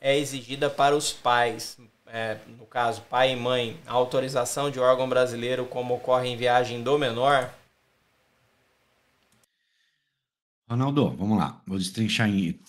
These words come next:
Speaker 2: em duas a sua pergunta, porque ficou um pouquinho confuso pra mim. Então, eu vou responder as duas, achando que eu vou te acertar na, na mosca, tá? Eh, primeira situação. Quando os pais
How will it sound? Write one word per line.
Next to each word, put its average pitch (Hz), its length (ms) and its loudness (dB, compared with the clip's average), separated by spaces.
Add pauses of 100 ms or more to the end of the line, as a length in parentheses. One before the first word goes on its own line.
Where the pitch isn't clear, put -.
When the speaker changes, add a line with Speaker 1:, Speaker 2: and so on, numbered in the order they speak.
(160)
Speaker 2:
em 78 320 -4
duas 98 320 4
a 80 80 -4
sua - 220 -6
pergunta, 95 500 -4
porque 92 420 -4 (200)
ficou - 180 -12
um 87 40 -6
pouquinho 90 280 -10
confuso 90 420 -8
pra 107 140 -4
mim. - 260 -6 (440)
Então, 82 180 0
eu 92 60 4
vou 95 180 0
responder 101 400 -2
as 90 160 0
duas, 113 420 0
achando 107 480 0
que 113 60 -6
eu 110 60 -2
vou 117 100 0
te 113 140 -4
acertar 110 420 2
na, 113 160 2
na 113 140 2
mosca, 80 360 -2
tá? 120 320 -2 (760)
Eh, 104 180 -2
primeira 131 320 2
situação. 131 680 -6 (1160)
Quando 151 280 2
os 151 140 0
pais 135 680 4